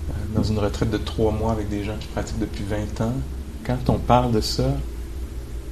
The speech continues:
on devient tous égaux, égaux.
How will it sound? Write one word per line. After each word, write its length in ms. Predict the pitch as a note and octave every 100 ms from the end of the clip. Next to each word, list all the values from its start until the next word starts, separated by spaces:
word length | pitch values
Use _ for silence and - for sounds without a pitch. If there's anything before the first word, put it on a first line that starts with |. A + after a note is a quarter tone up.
| -
on 80 | G#2
devient 180 | G2 G#2+ -
tous 220 | - -
égaux, 180 | A2 G#2 G2+ G2 - - - - - - - - -
égaux. 280 | G2+ G#2